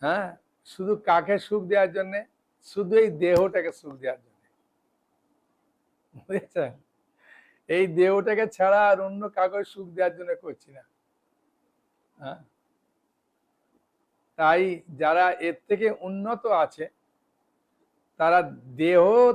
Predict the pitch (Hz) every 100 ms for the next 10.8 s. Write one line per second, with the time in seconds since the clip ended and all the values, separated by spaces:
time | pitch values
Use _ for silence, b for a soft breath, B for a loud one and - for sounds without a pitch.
0 | - - 220 226 254 247 - 160 190 240
1 | - - 220 - - 233 220 - 233 170
2 | 151 190 156 104 _ _ _ _ _ _
3 | _ _ _ _ _ _ _ _ _ _
4 | 185 208 165 107 _ _ _ _ _ _
5 | _ _ 180 165 165 208 247 247 254 233
6 | 226 214 220 220 214 226 220 185 190 226
7 | 226 269 262 208 196 208 202 - 180 170
8 | 190 190 180 190 202 202 202 214 175 180
9 | 208 190 190 190 - 202 190 - - _
10 | _ _ _ _ _ _ 180 196